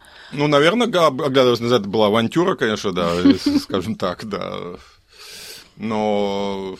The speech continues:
Speaker 1: ну, не знаю, это я, я человек ло-,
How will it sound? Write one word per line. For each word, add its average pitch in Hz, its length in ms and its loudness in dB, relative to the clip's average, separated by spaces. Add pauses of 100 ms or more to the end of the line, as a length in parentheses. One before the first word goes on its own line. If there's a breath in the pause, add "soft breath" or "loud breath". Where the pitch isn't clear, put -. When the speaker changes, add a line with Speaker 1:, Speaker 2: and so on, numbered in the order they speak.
(1120 loud breath)
Speaker 1:
ну, 117 180 -6
не 151 140 -4
знаю, 113 520 0
это 101 280 -6
я, 104 160 -4
я 101 320 -6
человек 107 340 -6
ло-, - 540 -10